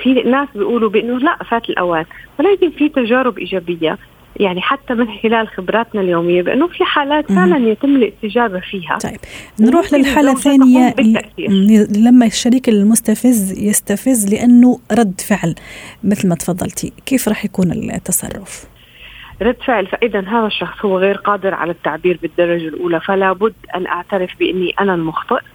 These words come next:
Speaker 1: لأنه ممكن مثل ما حكينا الزوجة تكون هي تمارس الاستفزاز ضد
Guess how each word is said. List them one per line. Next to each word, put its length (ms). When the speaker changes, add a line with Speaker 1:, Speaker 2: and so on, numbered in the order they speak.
Speaker 1:
لأنه 240
ممكن 300
مثل 200
ما 80
حكينا 380
الزوجة 360
تكون 320
هي 220
تمارس 480
الاستفزاز 580
ضد 140